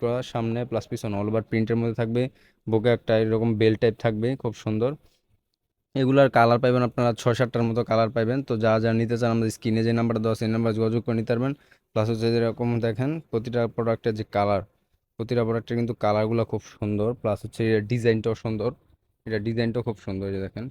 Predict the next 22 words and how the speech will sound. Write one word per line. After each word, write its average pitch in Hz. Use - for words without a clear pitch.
সামনে 104
প্লাস 98
পিছনে 104
all 110
over 113
এরকম 113
পে-, 107
প্রিন্ট 113
প্লাস 104
হচ্ছে 113
পিছনে 131
কিন্তু 123
চেইনও 107
পেয়ে 110
যাবেন। 117
এটার 117
প্রাইস 110
পড়বে 123
মাত্র 117
স-, -
আশি -
টাকা। 110